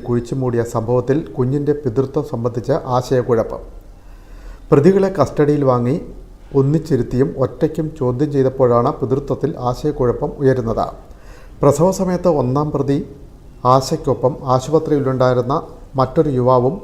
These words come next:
യുവതിയുടെ കാമുകനാണെന്ന് വിവരം ലഭിച്ച പോലീസ് ഇയാളെ വിളിച്ചു വരുത്തി ചോദ്യം ചെയ്തപ്പോഴാണ് കുട്ടിയുടെ പിതൃത്വം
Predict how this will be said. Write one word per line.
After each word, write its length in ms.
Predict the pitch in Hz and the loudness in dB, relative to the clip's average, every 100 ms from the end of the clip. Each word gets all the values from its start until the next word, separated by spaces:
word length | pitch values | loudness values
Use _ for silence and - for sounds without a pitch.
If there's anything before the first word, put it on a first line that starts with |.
| - 127 | -8 0
യുവതിയുടെ 420 | 127 147 156 151 - | 2 4 2 2 2
കാമുകനാണെന്ന് 720 | 123 123 143 139 123 123 120 151 123 | 0 2 0 0 2 0 -2 -2 0
വിവരം 280 | 123 151 151 | 2 0 0
ലഭിച്ച 260 | 131 117 - 120 - - - | -4 -2 -2 -2 -4 -18 -2
പോലീസ് 340 | 123 127 175 - - - | 2 2 2 -6 -10 2
ഇയാളെ 260 | 131 139 151 | 4 6 4
വിളിച്ചു 260 | 123 120 151 135 | 2 -2 0 0
വരുത്തി 240 | 113 143 143 | 0 -4 0
ചോദ്യം 300 | 139 120 127 | 2 2 2
ചെയ്തപ്പോഴാണ് 560 | 127 123 127 117 120 143 - - - - | 2 4 2 4 2 0 -4 -14 -6 -4
കുട്ടിയുടെ 360 | 123 156 147 147 | 0 2 2 0
പിതൃത്വം 420 | 120 135 139 156 | 0 0 0 -4